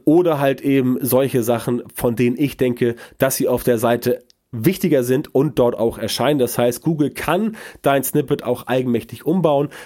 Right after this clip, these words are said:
das aber dann nur, weil du selber nicht sauber gearbeitet hast. Kannst du also ganz leicht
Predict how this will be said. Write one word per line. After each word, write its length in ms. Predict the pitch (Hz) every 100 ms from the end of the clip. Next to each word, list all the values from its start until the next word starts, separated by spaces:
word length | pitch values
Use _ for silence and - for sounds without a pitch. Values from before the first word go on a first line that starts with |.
| -
das 180 | 143 151
aber 200 | 139 131
dann 340 | 127 117 117 127
nur, 320 | 139 165 143
weil 160 | 117
du 160 | 110 139
selber 460 | 123 120 120 120 123 -
nicht 360 | 113 117 117 -
sauber 560 | 110 107 107 110 107 110 _ -
gearbeitet 640 | 123 104 113 110 107 -
hast. 160 | 85 -
Kannst 220 | 127 117
du 40 |
also 220 | 117 110
ganz 340 | 117 123 175 170
leicht 460 | 143 135 131 -